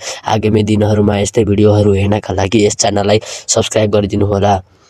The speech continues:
आज हामी विशिष्टीकरण तालिका पनि लिएर आएका छौँ।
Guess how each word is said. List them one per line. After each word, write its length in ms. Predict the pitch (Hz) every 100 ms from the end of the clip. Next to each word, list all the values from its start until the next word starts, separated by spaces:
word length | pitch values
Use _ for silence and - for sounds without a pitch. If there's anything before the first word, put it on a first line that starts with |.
| - - -
आज 100 | 120
हामी 220 | 107 107
विशिष्टीकरण 680 | 101 101 104 - 107 104 104
तालिका 380 | 104 104 101 98
पनि 240 | 104 104
लिएर 220 | 104 104
आएका 280 | 104 95 107
छौँ। 300 | - 107